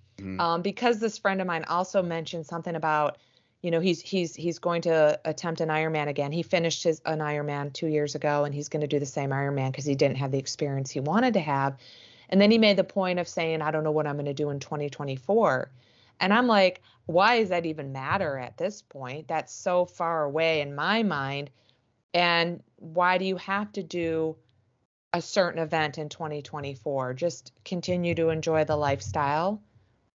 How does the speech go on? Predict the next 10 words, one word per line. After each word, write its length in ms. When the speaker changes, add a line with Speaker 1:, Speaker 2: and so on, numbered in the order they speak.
Speaker 2:
without 400
an 140
event, 420
without 360
a 40
big 480
cycling 500
goal, 300
running 320
goal 480